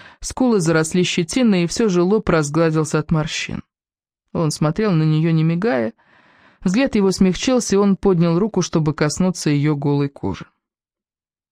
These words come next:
«Ты выглядишь прекрасно», — раздалось из-под марлевой повязки. «А ты нет». Они сонно улыбались друг другу. Он приложил палец к ее губам, а она, не сводя с него глаз, подняла забинтованную руку и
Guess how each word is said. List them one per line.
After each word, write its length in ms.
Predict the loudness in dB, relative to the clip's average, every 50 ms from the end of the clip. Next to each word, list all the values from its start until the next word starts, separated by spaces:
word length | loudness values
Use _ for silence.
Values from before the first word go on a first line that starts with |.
| _ _ _ _ _ _ _
«Ты 160 | -6 -4 -2 -2
выглядишь 460 | -2 0 0 0 0 0 0 -2 -2
прекрасно», — 680 | -2 -2 -2 -2 0 -2 -2 -2 -2 -2 -2 -2 0
раздалось 480 | 0 0 0 0 0 2 0 0 -2 -4
из-под 280 | -4 -2 -2 0 0
марлевой 360 | 0 0 0 0 0 0 0
повязки. 540 | 0 0 0 0 0 0 -2 -6 -10 -16 -20 _ _ _ _ _ _ _ _ _ _ _ _ _ _ _ -2
«А 120 | -2 0
ты 180 | 2 2 4 4
нет». 340 | 4 2 0 -2 -4 -8 -16 _ _ _ _ _ _ _ _ _ _ _ _ _ -4
Они 240 | 0 0 2 2
сонно 360 | 0 0 0 2 2 2 2 0
улыбались 440 | 0 -2 -2 -2 -2 -2 -2 -4
друг 200 | -6 -8 -10 -10
другу. 280 | -12 -14 -16 -16 -16 -20 _ _ _ _ _ _ _ _ _ _ _ _ _ _ -2
Он 140 | -2 0 2
приложил 440 | 2 2 2 2 2 0 0 0
палец 380 | 0 2 2 2 2 -2 -4 -6
к 100 | -2 0
ее 140 | 0 0 2
губам, 420 | 0 0 0 0 0 2 2 2
а 120 | 2 2 0
она, 240 | 0 0 0 0
не 120 | 0 -2 -2
сводя 320 | -2 -2 -2 0 0 -2
с 120 | -2 0 0
него 180 | 0 0 0
глаз, 260 | 0 0 0 0 -2
подняла 440 | -2 -4 -2 0 0 2 2 2 0
забинтованную 720 | 0 0 0 0 0 0 0 0 0 2 0 0 0 0
руку 340 | -2 -4 -4 -2 0 0 2
и 240 | 2 0 -2 -4